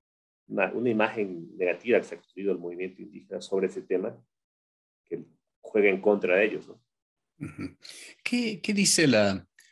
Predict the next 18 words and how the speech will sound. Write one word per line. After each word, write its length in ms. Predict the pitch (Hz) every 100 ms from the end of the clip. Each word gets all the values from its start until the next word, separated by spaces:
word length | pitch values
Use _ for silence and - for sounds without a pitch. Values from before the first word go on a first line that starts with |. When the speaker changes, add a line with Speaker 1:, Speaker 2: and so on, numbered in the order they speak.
| _ _
Speaker 2:
la 200 | 120 113
teoría 640 | 110 104 110 110 95 90 -
en 160 | 131
materia 380 | 107 101 104 104
de, 240 | 95 98 -
de 120 | 104
seguridad 580 | 95 90 92 92 104 -
pública? 480 | 98 90 92 - 98
Cuando 300 | 101 95 131
hay, 260 | 160 160 135
eh, 240 | 104 - - - - _
este 200 | - 135
tipo 240 | - 123
de 60 | 107
eventos 380 | 101 117 123 101
en 60 |
el 160 | 104 95
país, 560 | 95 113 139 123 -